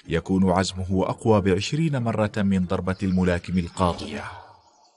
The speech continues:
طائر نقار الخشب مجهز بمنقار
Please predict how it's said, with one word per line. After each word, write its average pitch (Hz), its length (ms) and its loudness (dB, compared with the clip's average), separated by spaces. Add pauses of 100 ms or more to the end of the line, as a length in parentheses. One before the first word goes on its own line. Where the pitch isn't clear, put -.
(4000)
طائر 90 400 2
نقار 87 400 0
الخشب 135 500 -2
مجهز 117 640 0
بمنقار 104 680 2